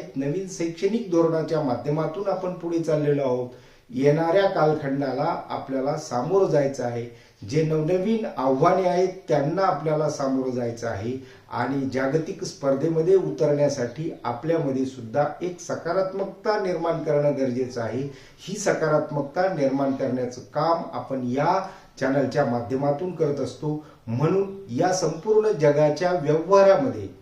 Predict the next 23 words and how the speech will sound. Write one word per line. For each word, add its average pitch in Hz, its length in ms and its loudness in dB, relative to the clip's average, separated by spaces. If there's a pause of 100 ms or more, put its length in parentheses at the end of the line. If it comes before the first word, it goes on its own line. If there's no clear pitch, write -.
(340)
हा 139 240 -6
शब्द 170 300 -4
लक्षात 160 380 2
असू 127 260 -4
द्या, 113 140 -6 (520)
हा 170 100 -4
जगाचा 202 500 2
जो 214 140 4
काही 220 160 6
व्यवहार 165 440 4
आहे, 143 260 0 (280)
या 143 280 2
व्यवहारामध्ये 147 960 2
आपल्याला 131 640 -4 (140)
जर 226 300 6 (160)
यश 143 520 4 (100)
मिळालं, 170 640 4 (920)
तर 233 100 10
आपल्याला 147 540 4
स्वतःला 127 600 -2
सावरता 131 640 2
आलं 110 200 -2
पाहिजे. 95 380 -12